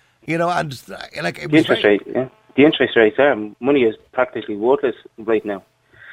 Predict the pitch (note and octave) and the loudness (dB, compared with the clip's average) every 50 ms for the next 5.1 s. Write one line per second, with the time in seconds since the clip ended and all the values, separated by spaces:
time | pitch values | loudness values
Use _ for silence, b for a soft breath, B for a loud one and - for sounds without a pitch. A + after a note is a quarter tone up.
0 | B B B _ A2+ G#2 G#2 G#2+ A2+ A2 - - - - A2 G#2+ - G#2 G2 G2+ | B B B _ -6 -2 2 2 2 0 0 -6 2 2 2 4 4 0 -2 0
1 | G#2 G#2+ G#2+ G#2 - - G#2+ - - A2+ G2 G2 - A2 A2 A2+ G#2+ G2+ - - | 0 0 -2 -2 -2 -4 -6 -2 -2 -2 -4 -2 0 0 0 0 -2 -4 -6 -10
2 | A#2+ - - A2 G#2 G2+ - G#2 - - G#2+ G2 - - G2+ A#2+ B2 - - G#2+ | -10 -8 -6 -6 -6 -4 -6 -8 -4 -4 -4 -4 -2 -2 -2 -2 -2 -2 -2 -2
3 | G#2+ F#3+ G#3 - G2+ A3 A3+ A#3+ A3+ G#3 G3+ G3+ G3+ G3+ A3 A#2+ C4 D4 D4+ D4 | -2 -2 -2 -2 -2 -4 -2 0 2 2 2 2 2 4 4 4 4 2 -2 -2
4 | C#4+ B3+ - - - - C#3+ D3+ - - D3+ C#3+ C#3+ A#2 E2+ C#2+ C2 - C2+ C2 | -4 -4 -2 -2 -2 -2 -4 -8 -6 -4 -4 -4 -2 -4 -6 -8 -10 -14 -18 -20
5 | - | -20